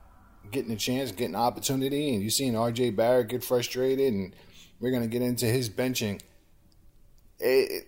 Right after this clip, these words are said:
and Quentin Grimes is struggling a little bit. Quentin Grimes is an on-the-ball player. He's not just an off-the-ball player. He can do more than what you're asking him to do.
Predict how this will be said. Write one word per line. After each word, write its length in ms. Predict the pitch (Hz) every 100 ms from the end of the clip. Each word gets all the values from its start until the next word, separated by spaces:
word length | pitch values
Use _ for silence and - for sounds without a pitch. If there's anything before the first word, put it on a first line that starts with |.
| - 123
and 180 | 123
Quentin 220 | 170 135 127
Grimes 460 | 123 131 143 135
is 80 | 139
struggling 340 | - 139 135
a 40 | 135
little 140 | 139
bit. 160 | 139 139
Quentin 240 | 214 233
Grimes 300 | 190 208 202
is 60 | 160
an 160 | 127 -
on-the-ball 600 | 135 156 143 123 127 127
player. 280 | 139 107 113
He's 120 | 170
not 180 | 233 -
just 240 | 180 170
an 80 | 123
off-the-ball 540 | 117 113 110 107 107
player. 240 | - 120 147
He 120 | 190
can 220 | 202 143
do 140 | 160
more 260 | 170 151 151
than 160 | 147 143
what 160 | 143
you're 100 | 135
asking 300 | 139 143 139
him 160 | 143 139
to 80 | 127
do. 320 | 226 214